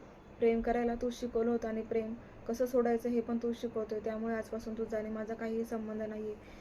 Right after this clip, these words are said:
आता मी फक्त एक ताईचा नवरा आणि माझा जिजू म्हणून तुझ्याकडे पाहील," असं म्हणून आता जीवाला धक्काच बसतो. तर प्रेक्षकांनो, अशाच मालिकांचे डेलीचे रिव्ह्यू पाहण्यासाठी चॅनलला सबस्क्राईब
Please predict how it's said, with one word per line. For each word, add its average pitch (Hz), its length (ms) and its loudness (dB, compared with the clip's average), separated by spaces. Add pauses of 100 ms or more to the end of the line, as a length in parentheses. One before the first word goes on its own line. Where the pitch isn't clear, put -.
(120)
आता 226 180 -2
मी 226 140 -2
फक्त 233 240 -2
एक 226 220 2
ताईचा 220 320 -2
नवरा 226 280 2
आणि 226 200 -2
माझा 220 300 -4
जिजू 220 320 -6
म्हणून 220 260 -2
तुझ्याकडे 214 360 -4
पाहील," 214 280 -8 (500)
असं 233 200 0
म्हणून 233 180 4
आता 220 140 2
जीवाला 220 340 2
धक्काच 220 380 -2
बसतो. 226 360 -4
तर 220 60 -4
प्रेक्षकांनो, 220 560 -4
अशाच 233 280 -2
मालिकांचे 226 540 0 (680)
डेलीचे 233 380 8
रिव्ह्यू 240 220 8
पाहण्यासाठी 226 520 0
चॅनलला 214 380 -4
सबस्क्राईब 220 480 -2